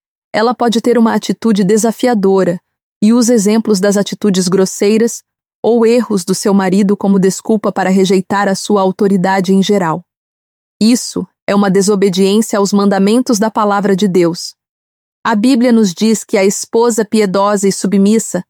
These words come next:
pode ganhar o seu marido para o Senhor. Nós não temos a garantia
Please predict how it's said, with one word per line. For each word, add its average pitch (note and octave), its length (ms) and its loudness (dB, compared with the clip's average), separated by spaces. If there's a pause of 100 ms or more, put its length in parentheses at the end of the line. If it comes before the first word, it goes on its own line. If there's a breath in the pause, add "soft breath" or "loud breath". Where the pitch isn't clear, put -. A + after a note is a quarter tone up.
(340)
pode A#3 260 -2
ganhar A#3 400 2
o G#3+ 40 0
seu A3 180 -2
marido G#3+ 420 0
para G#3+ 240 -2
o G#3 40 0
Senhor. F#3 500 0 (760)
Nós A#3+ 180 0
não C#4+ 140 2
temos B3+ 320 2
a A#3 60 0
garantia G#3 760 0